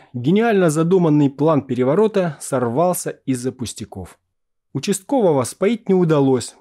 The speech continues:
так как он с утра был в стельку пьян. Забегаловку еще с вечера закрыли на учет, так как заведующий проворовался. Телефонную трубку оборвали хулиганы еще в прошлом году. Претенденты на пост нового заебана оказались все настолько одинаково серыми,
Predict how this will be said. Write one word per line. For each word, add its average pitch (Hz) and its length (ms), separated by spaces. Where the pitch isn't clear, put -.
так 135 200
как 135 160
он 135 100
с - 80
утра 151 300
был 127 140
в 107 60
стельку 139 380
пьян. 104 400
Забегаловку 156 760
еще 127 260
с - 80
вечера 135 380
закрыли 120 400
на 131 100
учет, 196 460
так 165 180
как 147 160
заведующий 147 560
проворовался. 139 880
Телефонную 220 500
трубку 220 300
оборвали 156 460
хулиганы 165 500
еще 131 280
в - 120
прошлом 135 400
году. 101 340
Претенденты 147 760
на 143 140
пост 156 460
нового 143 420
заебана 135 680
оказались 151 580
все - 300
настолько 151 600
одинаково 147 540
серыми, 127 580